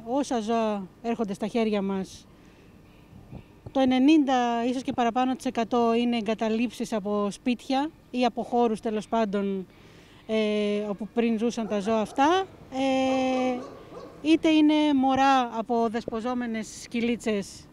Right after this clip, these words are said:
τις οποίες για κάποιο λόγο δεν ήθελαν να στηρώσουν οι κηδεμόνες τους και αποφάσισαν τα μωρά να τα αφήσουν στο δρόμο.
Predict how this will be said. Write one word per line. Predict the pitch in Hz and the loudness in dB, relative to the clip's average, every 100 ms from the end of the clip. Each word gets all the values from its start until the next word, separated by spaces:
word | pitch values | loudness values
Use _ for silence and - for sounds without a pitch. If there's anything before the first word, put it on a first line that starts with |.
| - - | -20 -10
τις | 220 | -4
οποίες | 233 254 233 | -2 0 0
για | 220 | 0
κάποιο | 233 233 | -2 0
λόγο | 226 220 220 | 0 0 0
δεν | 226 226 | 0 -2
ήθελαν | 220 208 202 | -4 -4 -4
να | 208 202 190 - - - - | -4 -6 -8 -14 -20 -20 -20
στηρώσουν | - 254 233 226 - 190 185 185 214 | -4 2 4 2 0 -6 -4 -6 -6
οι | 214 196 - - | -4 -6 -10 -8
κηδεμόνες | 220 208 208 214 202 - | -4 -2 -2 -2 -4 -6
τους | 185 170 - - - - - - - - | -10 -10 -14 -20 -20 -20 -20 -20 -20 -6
και | 269 | -4
αποφάσισαν | 233 254 247 240 | -2 0 0 -2
τα | 214 | -4
μωρά | 208 214 208 | -2 -2 -2
να | 202 | -4
τα | |
αφήσουν | 202 226 208 | -6 -6 -8
στο | 196 190 | -6 -2
δρόμο. | 233 311 392 | 2 6 4